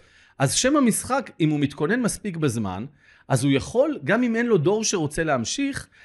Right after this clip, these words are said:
אז תכף נדבר על מה הפתרונות, אבל אם לא נעשה את זה בזמן, אז בסוף מה קורה? ואני פוגש את אותם בעלי עסקים, הם הגיעו עכשיו לגיל שבעים, לגיל שבעים וחמש, לגיל שמונים, ועכשיו הם מבינים שהם,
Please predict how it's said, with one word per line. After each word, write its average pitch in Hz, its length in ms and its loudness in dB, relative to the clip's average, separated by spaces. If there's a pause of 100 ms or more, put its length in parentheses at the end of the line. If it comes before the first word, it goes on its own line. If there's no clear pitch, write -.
(140)
אז 127 280 -2 (140)
תכף 214 240 -2
נדבר 180 360 2
על 170 60 0
מה 165 120 0
הפתרונות, 156 480 -4
אבל 143 200 2 (440)
אם 147 120 4
לא 202 160 4
נעשה 311 340 2
את 143 80 0
זה 139 100 0
בזמן, 117 460 -2 (460)
אז 143 140 0
בסוף 190 340 0
מה 165 160 0
קורה? 131 340 2 (180)
ואני 156 160 0
פוגש 240 340 2
את 254 80 2
אותם 208 240 2
בעלי 135 200 6
עסקים, 120 480 0 (360)
הם 254 140 4
הגיעו 254 200 4
עכשיו 214 220 2
לגיל 180 220 4
שבעים, 139 520 -2
לגיל 135 240 -2
שבעים 185 280 -2
וחמש, 127 540 -4 (200)
לגיל 247 280 4
שמונים, 330 560 2 (500)
ועכשיו 294 360 0
הם 254 80 4
מבינים 220 380 2
שהם, 196 220 -4